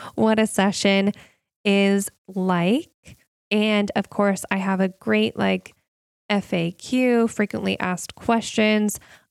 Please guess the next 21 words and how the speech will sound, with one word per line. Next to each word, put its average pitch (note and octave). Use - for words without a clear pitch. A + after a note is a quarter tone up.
on G3+
the G3+
energy, F#3+
energy G#3+
healing F#3
portion F#3+
of F#3+
the G3
Feed F#3+
Your F#3+
Intuition F#3+
website. G#3
If G3
you G#3
are G#3
someone G3
who G#3
really F#3+
wants F#3
to G3+
refine G3